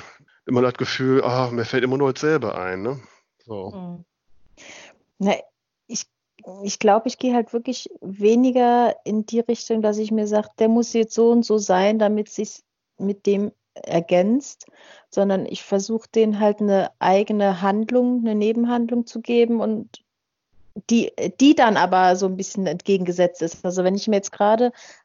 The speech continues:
Speaker 2: äh, meinen, äh, aktuellen Protagonisten und seinen, äh, schwulen Mitbewohner anschaue, ist es eigentlich immer so ein bisschen, äh, die erleben eigentlich immer so das Gegenteil. Also, ähm, der eine, äh, hat jetzt jahrelang immer nur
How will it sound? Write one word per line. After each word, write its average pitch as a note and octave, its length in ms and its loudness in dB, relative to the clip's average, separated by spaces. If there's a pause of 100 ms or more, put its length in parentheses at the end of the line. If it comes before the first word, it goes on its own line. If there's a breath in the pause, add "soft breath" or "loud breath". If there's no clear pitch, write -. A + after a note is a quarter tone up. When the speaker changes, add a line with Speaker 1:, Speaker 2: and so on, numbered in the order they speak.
(100)
Speaker 2:
äh, G3 360 4
meinen, F#3 460 -2
äh, F#3+ 300 0
aktuellen G3+ 460 -2
Protagonisten G#3+ 760 -2
und G3+ 180 0
seinen, F#3 380 0
äh, F#3 440 2 (100)
schwulen G#3+ 380 0
Mitbewohner C#4 640 -2
anschaue, C4+ 600 0 (420)
ist A3+ 120 0
es B3 120 0
eigentlich A3+ 380 2
immer C4 260 4
so B3+ 140 2
ein B3 100 0
bisschen, B3+ 360 -2
äh, G#3+ 160 0
die A3+ 140 0
erleben A#3 320 2
eigentlich A3+ 220 -2
immer B3 180 0
so B3 100 -2
das A#3+ 120 -4
Gegenteil. F#3+ 580 2
Also, F#3+ 320 0
ähm, F#3+ 500 -2 (640)
der - 300 0
eine, G#3 1000 4 (100)
äh, - 40 -18
hat G#3+ 160 -2
jetzt G#3 180 -2
jahrelang G#3 600 2
immer G#3+ 280 0
nur G#3 500 0